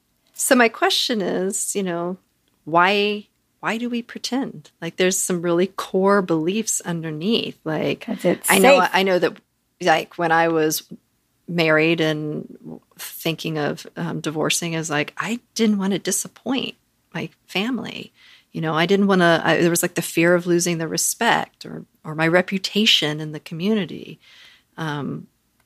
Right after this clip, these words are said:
Speaker 1: you know, and I think another reason we, we, we pretend is because we don't really know who we truly are.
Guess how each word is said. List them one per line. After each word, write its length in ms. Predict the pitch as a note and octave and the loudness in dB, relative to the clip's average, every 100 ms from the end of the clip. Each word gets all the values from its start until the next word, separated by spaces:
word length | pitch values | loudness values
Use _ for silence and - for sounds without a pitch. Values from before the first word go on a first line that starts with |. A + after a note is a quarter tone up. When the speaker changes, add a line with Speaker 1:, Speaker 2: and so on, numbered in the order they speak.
| _ | _
Speaker 1:
you 80 | F3+ | -8
know, 200 | F3 - - _ _ _ _ _ _ _ _ - | -8 -8 -12 _ _ _ _ _ _ _ _ 2
and 120 | G#3 | 2
I 40 | |
think 220 | G3+ C#4+ D4+ | 4 2 4
another 280 | A3+ A#3+ | 4 4
reason 240 | B3 A3+ G#3+ | 2 0 0
we, 100 | G3+ | 0
we, 140 | G3+ - | -2 -4
we 120 | G#3 | -6
pretend 560 | G3+ G3 F#3+ - C#4 A#3 | -6 -8 -6 -2 0 0
is 100 | F3+ | -2
because 600 | - F3+ - F#3 F3 E3+ - _ _ _ _ _ _ _ _ _ _ _ - | -4 -6 -2 2 2 2 -4 _ _ _ _ _ _ _ _ _ _ _ -10
we 120 | F3 | -4
don't 160 | A3 | 0
really 240 | G3+ G3 F3 | 4 4 4
know 240 | E3 F#3 | 4 4
who 180 | A3 G3+ | 4 4
we 340 | F3+ E3+ D#3+ - | 4 4 2 -4
truly 380 | - G3+ F3+ D#3+ - | -4 -2 -2 -2 -2
are. 520 | D#3+ E3 A#3 D4 | 0 2 2 2